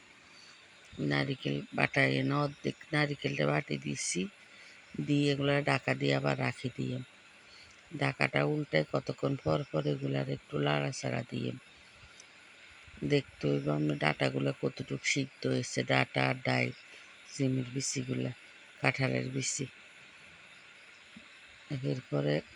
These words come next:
এগুলা প্রায় সিদ্ধ হয়ে আইলে এগুলার উড়ায় রাখি দিছি এক সাইডে। কড়াইয়ের মধ্যে দিয়ে দিলাম আপনার প-, পরিমাণ মতো একটু তেল,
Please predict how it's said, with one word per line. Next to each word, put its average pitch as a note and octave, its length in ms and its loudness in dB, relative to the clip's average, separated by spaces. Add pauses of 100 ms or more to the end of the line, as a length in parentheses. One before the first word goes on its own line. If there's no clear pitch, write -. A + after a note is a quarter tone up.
(360)
এগুলা C#3+ 400 2
প্রায় C#3+ 360 2
সিদ্ধ D3 320 -2
হয়ে D3 240 4
আইলে D3 280 2
এগুলার C#3+ 360 0
উড়ায় C#3 340 2
রাখি C3+ 280 0
দিছি - 340 -10
এক D3 140 -2
সাইডে। C#3+ 340 0 (600)
কড়াইয়ের C#3 340 4
মধ্যে D3 280 0
দিয়ে D3 240 -2
দিলাম D3 300 -2
আপনার D3 320 0 (440)
প-, D3+ 300 0
পরিমাণ C#3+ 420 2
মতো C#3 280 -2
একটু - 240 -4 (160)
তেল, D2 280 0